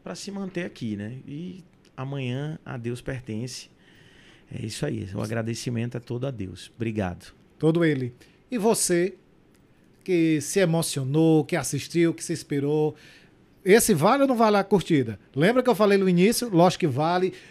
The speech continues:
Speaker 2: Manda pros teus amigos, mas manda pra aqueles teus amigos que sim, que querem operar no mercado financeiro, pra aqueles teus amigos que têm essa histó-, que tá passando por uma história difícil.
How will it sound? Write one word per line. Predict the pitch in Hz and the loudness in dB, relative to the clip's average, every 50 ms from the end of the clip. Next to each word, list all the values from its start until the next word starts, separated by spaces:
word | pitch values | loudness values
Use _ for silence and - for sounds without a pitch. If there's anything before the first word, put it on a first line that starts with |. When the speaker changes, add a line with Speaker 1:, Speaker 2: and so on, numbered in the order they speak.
| - _ | -14 _
Speaker 2:
Manda | - 147 156 202 247 277 262 254 | -2 2 4 6 6 6 6 4
pros | 262 214 - | 2 2 0
teus | - 202 185 147 | 2 2 2 2
amigos, | 165 156 147 156 165 170 165 165 - | 2 0 2 2 2 2 0 -2 -6
mas | 208 233 233 | -8 -8 -8
manda | 233 269 294 302 | -6 -6 -6 -4
pra | 285 247 | -4 -4
aqueles | 208 - 214 165 | -2 0 0 0
teus | - 196 175 156 | 2 0 0 2
amigos | 165 156 170 180 175 - | 2 2 2 0 -2 -4
que | - - | -8 -10
sim, | 165 - - - 208 214 196 180 | -8 -8 -4 -2 0 0 0 0
que | - - | 0 -4
querem | 156 - 175 170 170 170 | -2 2 2 4 4 4
operar | 165 160 156 - 165 151 151 156 156 139 - - - - | 4 2 2 0 0 0 2 0 0 -2 -4 -10 -8 -4
no | 170 | -2
mercado | 165 156 147 - 160 151 - | 0 0 0 0 0 0 0
financeiro, | - 139 135 123 - - - 180 175 165 156 143 - - - - | 0 -4 -4 -2 -2 0 2 2 4 4 2 0 -2 -4 -14 -6
pra | - 240 | -2 -2
aqueles | 226 - 226 208 - | 0 2 0 0 0
teus | - 202 175 | 0 -2 0
amigos | 151 165 156 156 170 180 165 135 - | 0 0 2 4 4 4 4 2 0
que | - 180 | -4 -4
têm | 160 - 180 | -2 -2 -2
essa | 170 151 - 151 | -2 -2 -2 -6
histó-, | - - - | -8 -6 -8
que | 156 165 | -6 -4
tá | 160 165 | -4 -4
passando | 160 156 147 - 160 156 | -4 -2 -2 -2 -2 -2
por | 165 | 0
uma | 151 151 | -2 -2
história | 143 - 160 151 143 | -2 0 0 0 0
difícil. | 127 127 127 - - 160 165 165 156 156 - 147 | 0 -2 -2 -2 0 2 2 2 2 0 -2 -8